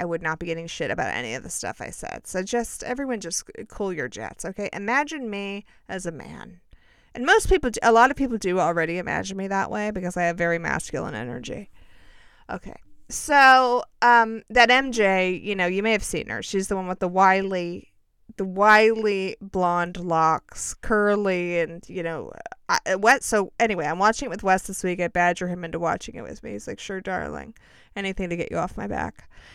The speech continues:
And so I watch it with him this week. And he says, "Who is that girl?" I'm like, "What do you mean? Didn't you listen to my podcast last week?" He's like, "Uh, of course I did." I'm like, "Right.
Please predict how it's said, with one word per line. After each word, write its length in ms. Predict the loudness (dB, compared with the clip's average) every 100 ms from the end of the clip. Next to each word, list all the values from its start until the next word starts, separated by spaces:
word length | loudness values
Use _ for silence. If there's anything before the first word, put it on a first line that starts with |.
| -20 -6
And 200 | -4 4
so 100 | 8
I 100 | 8
watch 360 | 10 8 8
it 60 | 4
with 140 | 0
him 140 | -2 -6
this 220 | -6 -6
week. 300 | -6 -8 -16 _
And 300 | 0 0 0
he 220 | -6 -6 -6
says, 460 | -4 -2 -2 -4 -14 -18 -14 -14 -12 -16 -20 -12
"Who 160 | -6 -4
is 180 | -4 -4
that 200 | -6 -4
girl?" 200 | -4 -4
I'm 100 | -4
like, 120 | -8
"What 120 | -6 -4
do 60 |
you 80 | -4
mean? 260 | -4 -8 -8
Didn't 200 | -10 -6
you 80 |
listen 160 | -6 -4
to 200 | -6 -2
my 140 | -2
podcast 240 | -2 -4 -4
last 220 | -4 -4
week?" 160 | -6 -8
He's 140 | -8
like, 120 | -8 -10 -14
"Uh, 100 | -12 -12 -18 -14
of 120 | -8
course 260 | -2 -2 -2
I 80 | -4
did." 280 | -4 -6 -12 -20 -20 -12
I'm 60 | -4
like, 180 | -4 -2
"Right. 360 | 2 4 4